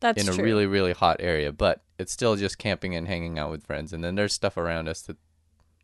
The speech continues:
Speaker 2: not, like, nature-y stuff, but, you know, stuff that we can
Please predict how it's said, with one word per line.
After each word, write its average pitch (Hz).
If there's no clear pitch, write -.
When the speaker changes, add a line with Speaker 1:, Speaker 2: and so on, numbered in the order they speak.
Speaker 2:
not, 113
like, 95
nature-y 92
stuff, -
but, 117
you 107
know, 82
stuff -
that 95
we 98
can 85